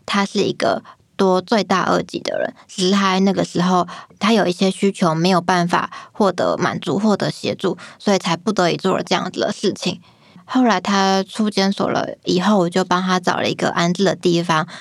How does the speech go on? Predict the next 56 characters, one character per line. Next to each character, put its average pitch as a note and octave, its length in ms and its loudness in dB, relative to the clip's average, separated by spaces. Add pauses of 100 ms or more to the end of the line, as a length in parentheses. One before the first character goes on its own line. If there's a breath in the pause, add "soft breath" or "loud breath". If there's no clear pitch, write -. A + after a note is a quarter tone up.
(120 loud breath)
跟 E3+ 420 0
工 F3 280 0
作， - 240 0 (220 loud breath)
让 F#3+ 140 2
他 F#3+ 160 2
可 F3 240 0
以 E3 320 0 (160 loud breath)
重 F3 220 0
新 F3 160 0
开 F3 240 0
始， - 160 -8
也 - 60 -2
不 - 100 -8
要 D#3+ 160 0
再 G3+ 160 0
回 E3 180 0
到 E3+ 160 0
街 F3 240 -4
上。 F#3 240 -2 (380 loud breath)
可 G3+ 120 -2
是， A#3 300 2 (380 loud breath)
嗯， F#3+ 340 0
他 C4 140 2
那 D4 120 2
时 C4+ 120 0
候 G#3+ 440 2
就 B3 140 2
大-， A#3+ 180 0 (340)
遇 A#3 100 2
到 A3+ 160 4
过 A3+ 140 2
很 F3+ 120 2
多 E3 140 2
这 F#3 100 2
样 D#3+ 80 2
的 D#3+ 60 -2
个 F3 180 2
案， D#3 100 0 (260 loud breath)
然 G3 120 4
后 G3+ 60 4
他 A3+ 60 4
们 A3 140 4
通 G#3+ 120 4
常 G3 160 4
都 F3+ 120 2
会 G3+ 120 4
很 F3 180 2
感 E3+ 160 -2
谢 - 180 0
我， - 160 -2 (260 loud breath)
可 - 100 -2
是 A#3+ 240 2 (480 loud breath)
就 A#3 160 4
会 A#3 160 6
让 A#3 200 4
我 - 280 0